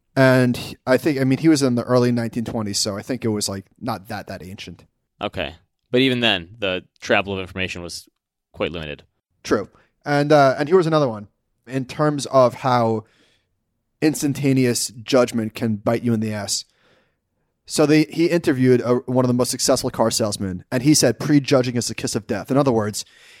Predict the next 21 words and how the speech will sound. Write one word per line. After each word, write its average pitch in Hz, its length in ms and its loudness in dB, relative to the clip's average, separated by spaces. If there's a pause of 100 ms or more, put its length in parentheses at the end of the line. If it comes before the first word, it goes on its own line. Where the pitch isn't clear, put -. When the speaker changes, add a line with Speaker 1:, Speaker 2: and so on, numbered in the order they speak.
Speaker 1:
he 170 180 2
didn't 175 360 2
look 143 220 2
at 127 100 -2
somebody 127 300 2
that 117 240 -2
appeared 151 420 0
as 120 100 -2
if 120 100 -4
they 117 100 -6
had 117 260 -4 (140)
little 127 240 2
money. 110 260 2
He 127 120 -4
just 117 220 -4
treated 123 260 2
everybody 120 420 -2
the 110 120 -4
exact 107 280 -8
same 107 180 -8
way. 71 240 -14